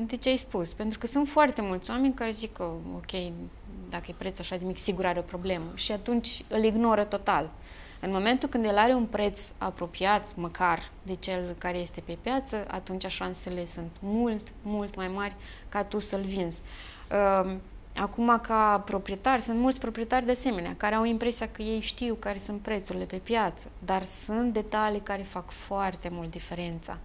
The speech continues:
Una este un apartament la parter, una este un apartament la etaj intermediar, alta este un apartament la etajul patru. Asta un detaliu.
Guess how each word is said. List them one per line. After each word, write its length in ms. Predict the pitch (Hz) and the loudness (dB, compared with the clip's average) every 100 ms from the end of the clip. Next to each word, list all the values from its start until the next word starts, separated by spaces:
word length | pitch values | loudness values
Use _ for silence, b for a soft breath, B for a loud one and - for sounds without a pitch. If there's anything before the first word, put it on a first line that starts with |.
| B B B B | B B B B
Una 240 | - 226 214 | -2 0 0
este 220 | 208 214 | 0 -2
un 80 | 202 | -2
apartament 640 | 196 196 190 185 196 190 | -2 -4 -4 -2 -2 -2
la 80 | 185 | -4
parter, 520 | 185 180 - 190 190 | -4 -6 -4 -2 -2
una 160 | 190 185 | -2 -4
este 200 | 180 - | -6 -8
un 60 | 180 | -8
apartament 380 | 185 185 185 | -8 -8 -8
la 60 | 185 | -6
etaj 260 | 185 185 180 | -4 -4 -4
intermediar, 720 | 175 180 175 170 185 185 - - | -8 -8 -8 -6 -4 -4 -6 -6
alta 300 | 185 180 180 | -6 -4 -6
este 180 | 170 | -6
un 60 | 185 | -6
apartament 380 | 180 180 190 180 | -6 -8 -6 -6
la 60 | |
etajul 320 | 175 - 175 170 | -6 -8 -10 -2
patru. 340 | 208 165 - - | 0 0 -2 -8
Asta 280 | 185 - - | -8 -10 -4
un 240 | 220 220 | 0 2
detaliu. 480 | 208 220 233 196 165 | 0 2 4 4 2